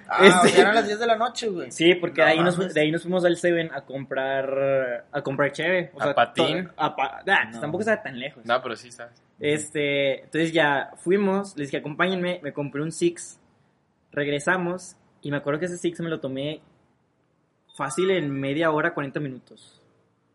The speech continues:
Speaker 2: O sea, así, cheve tras cheve tras cheve. Cuando me acabé la
Speaker 1: Una
Speaker 2: última,
Speaker 1: tras otra.
Speaker 2: cuando me acabé la última, ya, ya veía borroso.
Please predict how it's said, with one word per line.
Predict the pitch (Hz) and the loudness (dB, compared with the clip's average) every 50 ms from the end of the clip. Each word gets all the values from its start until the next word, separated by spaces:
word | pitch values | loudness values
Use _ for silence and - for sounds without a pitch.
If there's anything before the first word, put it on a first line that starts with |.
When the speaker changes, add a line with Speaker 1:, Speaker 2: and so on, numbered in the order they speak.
| _ _ - - - | _ _ -20 -12 -8
Speaker 2:
O | 135 143 | -6 -4
sea, | - 156 139 135 131 127 127 123 123 123 | -2 0 0 0 0 0 -2 -4 -6 -8
así, | 120 - - 147 139 127 120 110 - _ | -8 -8 -6 -6 -6 -6 -8 -12 -14 _
cheve | - - 147 160 175 185 | -8 -6 -2 0 0 0
tras | 180 185 147 135 139 - | 0 -2 -4 -6 -4 -4
cheve | 147 147 160 156 | -4 -4 -4 -4
tras | - 127 135 135 | -6 -10 -12 -10
cheve. | - 151 156 165 180 190 214 214 _ _ _ _ _ _ _ _ _ _ _ _ _ _ _ _ _ - | -6 -4 -2 -2 -2 -4 -4 -8 _ _ _ _ _ _ _ _ _ _ _ _ _ _ _ _ _ -2
Cuando | - 147 151 147 147 147 | 0 2 2 2 0 -2
me | 147 147 | -4 -4
acabé | 143 139 139 139 143 147 156 | -2 0 2 2 2 2 2
la | 175 180 | 2 4
Speaker 1:
Una | 175 170 170 | 4 4 2
Speaker 2:
última, | 160 170 190 190 208 | 2 0 0 2 2
Speaker 1:
tras | 220 160 156 147 - - | 2 2 0 0 -2 -6
otra. | 135 120 123 - - 139 123 117 - - - - | -12 -14 -16 -16 -14 -14 -14 -14 -16 -18 -12 -6
Speaker 2:
cuando | 143 147 147 151 151 | -4 -2 -2 -2 -2
me | 151 147 | -4 -4
acabé | 143 - 147 151 160 | -2 -2 0 2 2
la | 170 175 | 2 2
última, | 180 180 180 180 185 190 190 190 180 160 | 2 2 0 -2 -2 -2 0 -2 -2 -4
ya, | 147 139 120 123 131 135 143 147 143 143 143 143 139 | -6 -8 -8 -8 -6 -4 -4 -4 -4 -4 -4 -6 -6
ya | - - | -6 -8
veía | 123 139 139 139 | -8 -4 -4 -4
borroso. | 139 139 139 139 147 151 170 190 208 | -2 -4 -4 -4 -4 -4 -6 -8 -14